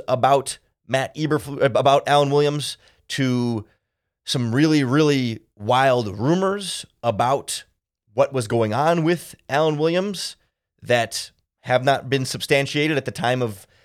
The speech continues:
this podcast recording, to about a little after three P M Wednesday afternoon Central Time,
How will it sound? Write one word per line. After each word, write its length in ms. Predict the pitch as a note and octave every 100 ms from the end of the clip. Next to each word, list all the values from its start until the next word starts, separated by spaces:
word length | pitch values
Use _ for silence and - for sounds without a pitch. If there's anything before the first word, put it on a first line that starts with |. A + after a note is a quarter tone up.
| _
this 240 | G#2+ C#3
podcast 640 | - D3+ C#3 C3+ D3 C#3 -
recording, 440 | C#3 C#3+ D3+ F3 - _ _
to 480 | - D#3+ D3 C#3 B2 - _ _ B2
about 140 | C3
a 40 | F#2
little 140 | D#3+
after 180 | D3+ C3
three 280 | - C#3+ C#3+
P 180 | C3+
M 140 | C#3+ C#3
Wednesday 280 | C3 B2+ B2+
afternoon 300 | A2+ B2+ B2
Central 240 | E3 D#3
Time, 320 | C#3 A#2 A2+